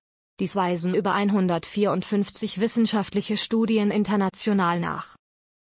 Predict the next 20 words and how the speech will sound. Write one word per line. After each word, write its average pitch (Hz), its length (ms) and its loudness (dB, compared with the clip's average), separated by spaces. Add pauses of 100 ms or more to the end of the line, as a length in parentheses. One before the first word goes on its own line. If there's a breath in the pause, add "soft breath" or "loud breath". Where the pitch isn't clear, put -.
Umgekehrt 247 560 2
fehlen 170 360 2
allerdings 190 520 0
Beweise 165 540 0
dafür, 220 560 2 (200)
dass 226 200 0
repressive 202 580 0
Maßnahmen 202 640 2
Prostitution, 196 1080 -2 (200)
sexuelle 214 680 0 (160)
Ausbeutung 190 680 0
und 185 180 0
oder 175 240 -2
Menschenhandel 185 720 0
beseitigen 185 680 0
oder 220 220 0
sogar 226 380 2
reduzieren 175 760 0
würden. 165 380 -2 (400)
Nun, 196 380 4